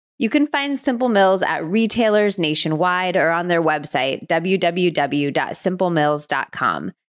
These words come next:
If you want specific product recommendations or just to chat about my favorite cookie or cracker flavors, hit me up on Instagram. I'm at Liz Moody,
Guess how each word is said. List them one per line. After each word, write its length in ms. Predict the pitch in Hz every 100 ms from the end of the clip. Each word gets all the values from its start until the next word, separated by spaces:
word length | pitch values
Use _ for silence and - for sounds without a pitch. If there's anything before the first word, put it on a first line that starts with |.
| _ 180
If 80 |
you 80 | 208
want 180 | 220 -
specific 600 | - - - 320 302 302
product 320 | 254 202 185
recommendations 840 | 156 - 170 156 139 151 160 156 151
or 160 | 151
just 360 | 156 208 214 -
to 80 | 175
chat 300 | - 170 165
about 240 | 156 139
my 120 | 139
favorite 320 | 151 147 131
cookie 420 | - 285 254 233 180
or 80 |
cracker 420 | 151 - 202 185 190
flavors, 540 | 190 180 165 170 170
hit 160 | 208 -
me 140 | 208
up 120 | 214
on 100 | 220
Instagram. 680 | 139 139 - 165 156 160 156
I'm 140 | 156
at 180 | 156 -
Liz 200 | 196 196
Moody, 380 | 151 143 143